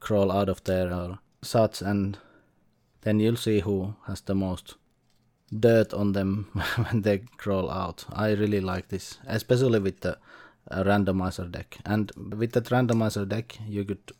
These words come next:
play this with however many people there are in the world. I mean, that's what I was thinking at some point of doing that. I would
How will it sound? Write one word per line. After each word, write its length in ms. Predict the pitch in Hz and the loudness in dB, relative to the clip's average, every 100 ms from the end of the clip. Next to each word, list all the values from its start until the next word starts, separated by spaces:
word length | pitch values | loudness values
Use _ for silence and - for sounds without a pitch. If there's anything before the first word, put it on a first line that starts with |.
| _ | _
play 240 | - 101 98 | -2 0 0
this 280 | 95 - | -4 -8
with 280 | 107 90 - - _ _ - _ _ _ _ _ | -10 -10 -12 -20 _ _ -20 _ _ _ _ _
however 440 | - 107 101 107 104 | 0 2 4 4 4
many 240 | 98 98 | 4 2
people 520 | 95 90 - 90 95 - - | 2 -2 0 -4 -4 -10 -6
there 200 | 90 87 | -4 -2
are 420 | 87 85 82 95 | -2 -4 -6 -8
in 120 | 90 92 | -6 -2
the 120 | 95 | 0
world. 420 | 92 90 85 - - _ _ _ _ _ - | 0 0 -2 -10 -20 _ _ _ _ _ -4
I 40 | |
mean, 140 | 98 98 | -2 0
that's 200 | 101 - | 0 -2
what 140 | 101 | -2
I 180 | 98 95 - - - - - | -2 -2 -8 -20 -20 -14 -8
was 120 | 98 | -4
thinking 520 | - 113 104 104 - - _ _ _ _ - | 0 0 2 -2 -4 -16 _ _ _ _ -8
at 180 | 113 - | -6 2
some 260 | 120 117 | 4 4
point 260 | 104 113 110 | 4 4 4
of 120 | 107 | 2
doing 320 | 127 120 110 | 4 6 4
that. 240 | 104 101 - _ _ _ _ _ _ - | 2 0 -4 _ _ _ _ _ _ -10
I 140 | 185 | -4
would 240 | 95 190 | -4 -4